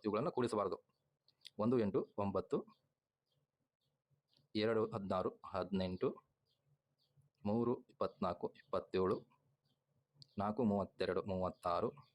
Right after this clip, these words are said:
ಐದು ನಲವತ್ತು, ನಲವತ್ತೈದು, ಆರು ನಲವತ್ತೆಂಟು,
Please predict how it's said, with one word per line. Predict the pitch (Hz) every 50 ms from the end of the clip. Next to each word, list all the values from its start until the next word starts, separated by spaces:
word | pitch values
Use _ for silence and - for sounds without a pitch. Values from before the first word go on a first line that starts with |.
| _ _ _ _ _ _ - - -
ಐದು | 95 101 107 110 110 123 120
ನಲವತ್ತು, | 107 95 92 92 90 90 90 - - - - 104
ನಲವತ್ತೈದು, | 95 92 92 92 - - - 185 95 95 110 117 - - _ _ _ _ _ _ _ _ _ _ _ _ _ _ - - - _ -
ಆರು | 104 107 113 113 127 -
ನಲವತ್ತೆಂಟು, | 113 98 95 98 98 - - 98 92 92 - 110 -